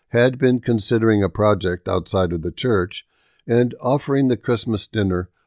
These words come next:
was the perfect idea. That first year, fifty people volunteered, and about fifty people attended. It grew exponentially, and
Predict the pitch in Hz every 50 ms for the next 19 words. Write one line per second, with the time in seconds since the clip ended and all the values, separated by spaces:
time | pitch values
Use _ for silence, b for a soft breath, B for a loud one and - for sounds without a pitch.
0 | _ - 131 127 123 - 151 135 - - 135 123 104 - 92 80 - - 80 82
1 | 82 78 82 95 92 85 76 67 73 - _ _ _ _ _ _ _ _ _ -
2 | 107 107 104 - - - 123 123 113 - - 113 110 110 101 92 82 80 _ _
3 | _ _ _ _ _ _ - - 127 143 - - - 135 - - 120 120 - 131
4 | 120 113 107 107 98 95 95 101 101 - 92 87 82 78 78 76 87 - _ _
5 | _ _ _ _ - 107 104 104 104 110 104 98 - _ _ - - 127 123 -
6 | - 120 104 - 120 117 107 - 98 90 85 - - 117 120 117 104 87 78 78
7 | 78 _ _ _ _ _ _ _ _ _ _ - 123 123 - _ _ - 123 131
8 | 127 117 104 90 - 104 110 - - - - 101 92 95 95 101 98 - 95 82
9 | 80 78 80 90 - _ _ _ _ _ - - 104 104 107 110 101